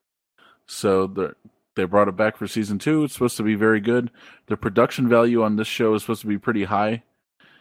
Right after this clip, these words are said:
People always worry about that on the Sci-Fi Channel. Sometimes things aren't always as good as they could be,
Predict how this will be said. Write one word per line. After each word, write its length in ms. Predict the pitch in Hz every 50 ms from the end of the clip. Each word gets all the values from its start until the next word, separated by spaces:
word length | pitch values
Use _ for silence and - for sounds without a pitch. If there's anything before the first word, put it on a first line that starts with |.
| _ _ _ _
People 220 | - 120 117 123
always 200 | 117 113 113 101
worry 180 | 110 110 113 113
about 200 | 107 117 113 110
that 160 | 120 113 110
on 80 | 107 98
the 60 | 92
Sci-Fi 420 | - - 110 104 104 - 120 107
Channel. 360 | 107 - 127 113 113 110 110 -
Sometimes 480 | - 120 107 101 - 104 101 101 -
things 240 | - 113 107 107 98
aren't 160 | 107 104 101 104
always 440 | 101 104 101 101 101 - - - _ _ _ _ _ _ _ _ _ _ _ _ _ _ _ _ _ _ _ _ _ _ _ _ -
as 100 | 107 -
good 160 | - 113 107
as 100 | 107 101
they 100 | 101 101
could 220 | 92 - - 131 127
be, 220 | 139 135 147 143